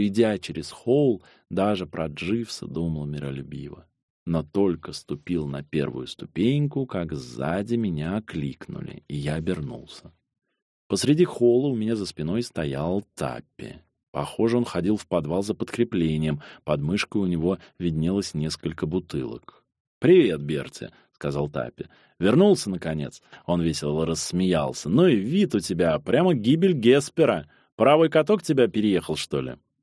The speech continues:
Сноска. "Гибель Геспера" Генри Лангфелло. Баллада, в которой описывается кораблекрушение.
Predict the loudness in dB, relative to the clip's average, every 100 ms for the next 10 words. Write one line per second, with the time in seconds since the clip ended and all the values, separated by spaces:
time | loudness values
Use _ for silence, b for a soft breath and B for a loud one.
0 | _ _ -14 -6 -4 -4 -8 -16 -18 _
1 | _ _ -4 2 2 2 0 2 0 -2
2 | -12 -12 -14 _ -2 2 2 2 0 0
3 | -2 -4 -4 -4 -8 -16 B B B B
4 | 2 4 4 0 -4 -10 -8 -6 -8 -6
5 | -4 -4 0 0 -2 -4 -6 -6 -8 -4
6 | -4 -6 -8 -10 -12 -12 -12 -14 -18 -20
7 | -20